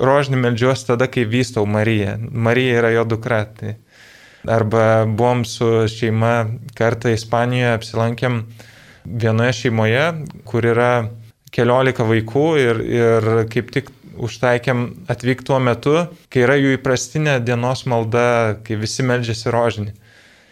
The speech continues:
Ir tada jie kaip ančiukai vienas paskui kitą vaikšto ir, ir meldžiasi rožinį. Ir tai, tai irgi trunka maždaug apie dvidešimt minučių. Bet, e, žavi iš tikrųjų tas įsipareigojimas ir galbūt kartais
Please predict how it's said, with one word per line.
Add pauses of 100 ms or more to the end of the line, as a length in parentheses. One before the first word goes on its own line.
(300)
Ir
tada
jie (520)
kaip
ančiukai
vienas
paskui
kitą
vaikšto
ir,
ir
meldžiasi
rožinį.
Ir (440)
tai, (100)
tai
irgi
trunka
maždaug
apie
dvidešimt
minučių. (720)
Bet,
e, (340)
žavi
iš
tikrųjų
tas (100)
įsipareigojimas
ir (760)
galbūt
kartais